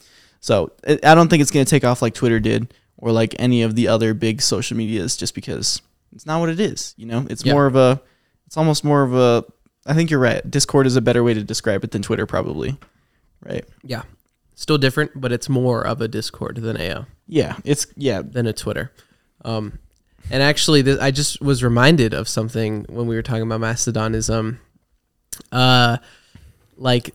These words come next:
Speaker 2: literally in the last week, pretty much. So I don't know if we ever discussed this, but I did discuss this with Ben at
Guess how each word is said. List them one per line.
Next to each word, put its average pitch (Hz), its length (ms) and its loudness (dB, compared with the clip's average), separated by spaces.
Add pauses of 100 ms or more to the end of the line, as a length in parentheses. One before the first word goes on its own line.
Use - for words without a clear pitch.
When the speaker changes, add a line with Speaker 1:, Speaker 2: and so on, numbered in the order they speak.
Speaker 2:
literally 151 480 6
in 147 100 6
the 131 80 4
last 131 420 2
week, 117 300 -2
pretty 139 220 0
much. 143 340 0
So 131 220 4
I 123 100 8
don't 185 120 6
know 196 60 8
if 185 100 4
we 170 80 6
ever 156 160 4
discussed 117 480 -2
this, 139 180 -2
but 117 160 -2
I 117 100 2
did 117 240 0 (340)
discuss - 380 -4
this - 140 -10
with 110 140 -12
Ben 113 240 -6
at 110 120 -8